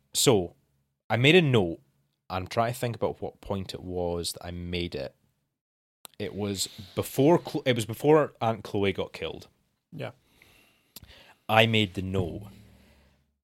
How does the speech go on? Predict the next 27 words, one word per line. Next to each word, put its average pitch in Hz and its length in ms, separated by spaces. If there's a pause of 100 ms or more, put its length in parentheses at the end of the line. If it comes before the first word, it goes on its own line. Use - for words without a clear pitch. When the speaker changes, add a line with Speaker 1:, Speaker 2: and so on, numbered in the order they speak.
(160)
Speaker 1:
because 120 260
Jonah 98 640 (200)
is 95 500 (720)
into 104 320
his, 90 220
like, 92 280
Chinese 95 560
herbal 92 360
medicine. 107 560 (260)
Speaker 2:
Yeah. 104 220 (1080)
Speaker 1:
And 104 160
I 107 140
made 107 240
the 101 80
note, 95 380
"Ah, 98 640 (100)
is 92 200
it - 160
gonna 101 200
be 90 140
revealed 85 640
that 90 300
he's 92 280
been 90 300
dosing 90 400
the 85 60
son 90 520